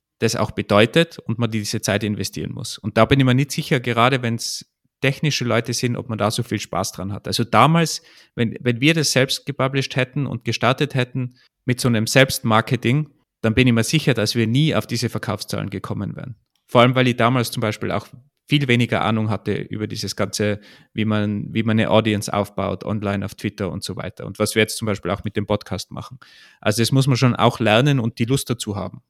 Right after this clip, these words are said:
und, und Spaß daran zu haben. Und ich kenn halt ganz viele technische Leute, die keinen Spaß daran haben. Und das muss man, muss man sich halt immer vor Augen führen und damit da jetzt nicht jemand sofort anfängt, irgendwie ein Buch zu schreiben und glaubt, äh,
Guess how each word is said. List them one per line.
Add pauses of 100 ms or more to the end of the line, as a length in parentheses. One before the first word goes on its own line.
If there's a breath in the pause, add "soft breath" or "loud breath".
(140)
und,
und
Spaß
daran (200)
zu
haben.
Und
ich
kenn
halt
ganz
viele
technische
Leute, (360 soft breath)
die
keinen
Spaß
daran
haben. (300)
Und
das
muss
man, (160)
muss
man
sich
halt
immer
vor
Augen
führen
und (300)
damit
da
jetzt
nicht
jemand
sofort
anfängt,
irgendwie
ein
Buch
zu
schreiben
und
glaubt,
äh,